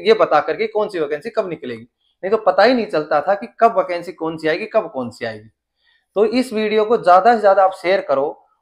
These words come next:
और ये इन्फॉर्मेशन सभी स्टूडेंट्स के पास जो तैयारी कर रहे हैं, उन पेरेंट्स के पास जिनके बच्चे तैयारी कर रहे हैं, ताकि वो, वो देख करके भी उनको गो-, खुशी हो,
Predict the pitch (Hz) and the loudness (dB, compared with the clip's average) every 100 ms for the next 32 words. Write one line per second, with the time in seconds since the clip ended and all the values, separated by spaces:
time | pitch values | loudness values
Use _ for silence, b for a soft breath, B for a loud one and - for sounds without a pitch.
0 | _ 165 185 202 208 202 196 208 208 196 | _ -4 -2 -2 -2 -2 -2 -2 -6 -8
1 | 160 202 220 - 165 185 190 170 160 170 | -8 -8 -8 -6 -2 0 0 -4 -2 -2
2 | 170 160 143 143 156 202 202 196 190 180 | -2 -4 -2 2 2 2 0 0 -2 -4
3 | 165 151 180 233 - 185 185 175 - - | -2 0 0 -2 -6 -4 0 0 -4 -14
4 | 165 160 143 139 - 208 202 196 185 180 | -12 -8 -6 -6 -4 -4 0 0 0 -2
5 | 170 170 170 175 _ _ _ _ 170 180 | -2 -4 -6 -10 _ _ _ _ 2 2
6 | 214 226 214 _ _ _ 165 165 220 160 | 2 -6 -8 _ _ _ -10 -8 -8 -10
7 | 185 196 208 214 202 175 175 190 190 185 | -4 0 2 2 0 -2 -4 -4 -6 -4
8 | 202 208 202 160 _ _ 160 180 185 - | -4 -4 -6 -20 _ _ -4 -2 -2 -12
9 | _ _ _ 165 220 214 139 | _ _ _ -10 -6 -4 -4